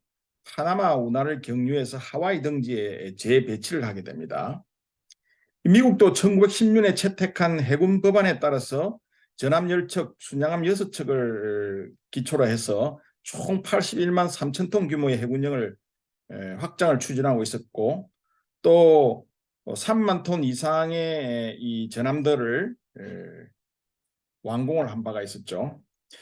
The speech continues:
자, 이와 같은, 어, 어, 미국의 해군 확장의 결과로, 어, 미국도 국가 예산에서 군사비가 차지하는 비율이 약 이십 퍼센트를 넘어가는 이런 어떤 상황이 되었습니다. 이런 과도한 군사비 지출이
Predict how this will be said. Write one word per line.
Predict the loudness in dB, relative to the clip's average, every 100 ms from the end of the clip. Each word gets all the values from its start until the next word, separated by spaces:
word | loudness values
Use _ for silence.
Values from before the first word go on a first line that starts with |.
| _
자, | 2 4
이와 | 8 8 8
같은, | 4 4 2 4 4 4
어, | 4
어, | 6 6 6 2 -2 -2 -2
미국의 | 0 2 2 2 0 _ _ _ -2 0
해군 | -2 -4 -4
확장의 | -4 -4 -2 -2 0
결과로, | 0 2 0 0 -2 -6 -10 -14
어, | -10 -6
미국도 | -4 -4 -4 -4 -4
국가 | -4 -2 0 0
예산에서 | -2 -4 -6 -6
군사비가 | -2 0 2 2 2 2 0
차지하는 | 0 -6 -2 -2 -2
비율이 | -4 -4 -4 -4 -6 -8 -10 _ _ _ _ _ _ 0
약 | 0 0
이십 | -2 -2 -2
퍼센트를 | 0 2 0 0 2 2 2 -2 -2 -4 -4 -4
넘어가는 | -2 0 0 -2 -4
이런 | -2 -2 -2
어떤 | -6 -6 -8
상황이 | -6 -2 0 0
되었습니다. | -2 -6 -8 -14 -16 -4
이런 | 2 6 6 4
과도한 | 4 4 4 4 2 2
군사비 | 2 4 2
지출이 | -2 -4 -4 -2 0 -2 -4